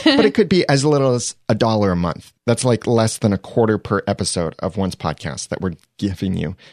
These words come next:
Speaker 2: for free. So please, if you'd like to be a hero to the podcast and help us finish our unfinished business,
Speaker 1: <laughs>
Speaker 2: then please go to oncepodcast dot com slash hero.
Speaker 1: Daniel, you're the king of segues.
Speaker 2: <laughs> And speaking of segues, let's go back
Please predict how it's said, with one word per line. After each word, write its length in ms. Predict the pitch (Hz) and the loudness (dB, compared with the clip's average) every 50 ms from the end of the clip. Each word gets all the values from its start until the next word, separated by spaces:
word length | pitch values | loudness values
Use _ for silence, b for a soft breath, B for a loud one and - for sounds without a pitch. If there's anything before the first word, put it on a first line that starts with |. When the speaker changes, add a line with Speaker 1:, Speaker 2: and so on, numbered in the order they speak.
| B B | B B
Speaker 2:
for 140 | - 185 196 | 0 0 0
free. 300 | - 160 123 90 78 - - | 2 0 0 -2 -2 -6 -4
So 180 | - - 143 | 0 0 0
please, 360 | - - - 190 151 101 - | 0 0 0 0 0 2 0
if 120 | 104 - - | -2 -2 0
you'd 120 | 170 165 | 0 2
like 160 | 156 160 156 | 2 2 2
to 80 | - - | 0 0
be 120 | - 160 | 0 2
a 60 | 156 147 | 2 2
hero 300 | - - 143 139 131 131 | 0 2 2 2 2 0
to 120 | - 139 | 0 -2
the 80 | 127 127 | -2 -4
podcast 640 | - - 104 101 95 - 98 95 95 92 - - B B B B B B B - | -2 -2 -2 -2 -2 -2 -2 -2 -2 -2 -4 -8 B B B B B B B 0
and 160 | 110 104 95 | 0 2 0
help 400 | 95 - - 131 139 139 - - _ | -2 0 0 2 2 0 0 -4 _
us 240 | 117 117 123 117 - | 0 0 0 0 -4
finish 400 | - - - 120 117 117 113 - - - | -6 -2 0 0 0 0 -2 -2 -4 -4
our 120 | 92 - - | -6 -4 -2
unfinished 540 | - 107 110 107 - 117 113 107 - - - | 0 0 -2 0 0 -2 0 0 -2 -2 0
business, 500 | 104 104 92 95 104 104 104 - - - 262 - - - 330 339 339 | 0 0 2 0 -2 -2 -2 -6 -4 -4 -4 -4 0 2 2 2 2
Speaker 1:
<laughs> 320 | - - - 392 349 - | 0 -2 -2 -2 -2 2
Speaker 2:
then 140 | - 143 123 | 2 2 2
please 280 | 110 - 156 147 131 - | 4 4 2 2 4 4
go 140 | - 123 120 | 4 4 4
to 60 | 117 | 4
oncepodcast 680 | 104 107 110 107 - - 104 104 - - 107 101 - | 4 4 2 2 0 0 -2 0 2 2 0 0 0
dot 180 | - 92 - - | -2 -4 -4 -2
com 340 | - 117 120 120 131 131 - - _ _ | 0 2 2 2 2 0 -4 -6 _ _
slash 680 | - - - - - 98 92 92 90 90 - - - _ | -12 -10 -8 -4 -2 0 0 0 0 -2 -4 -10 -14 _
hero. 500 | _ - - 104 87 82 82 73 73 101 - _ _ _ _ _ | _ -8 -4 -2 -2 -2 -2 -4 -6 -8 -12 _ _ _ _ _
Speaker 1:
Daniel, 340 | _ - 196 196 202 202 196 | _ -6 -4 -2 -2 -2 -2
you're 120 | 196 196 185 | -2 -2 -2
the 160 | 180 175 170 | -2 -4 -6
king 400 | - - - - 190 190 180 175 | -8 -10 -6 -4 -2 -2 -2 -2
of 120 | 165 165 | -4 -6
segues. 840 | - - - - 175 170 170 165 170 165 165 165 170 - - - - _ _ | -10 -12 -6 -6 -6 -4 -4 -4 -4 -4 -4 -4 -6 -8 -14 -20 -20 _ _
Speaker 2:
<laughs> 40 | _ _ _ _ _ _ _ - - _ - - - - _ - - _ _ B B B B B B | _ _ _ _ _ _ _ -18 -16 _ -8 -8 -8 -6 _ -12 -12 _ _ B B B B B B
And 100 | 113 110 | 0 0
speaking 300 | - - - - - 117 | 2 0 0 2 2 2
of 80 | 98 87 | 2 2
segues, 460 | - - 98 92 - 90 92 131 - | 2 0 0 0 2 0 0 0 0
let's 160 | 107 113 - - | -2 -2 -2 -2
go 120 | - 95 | -6 -6
back 320 | - - 85 87 - - | -4 -4 -4 -4 -6 -8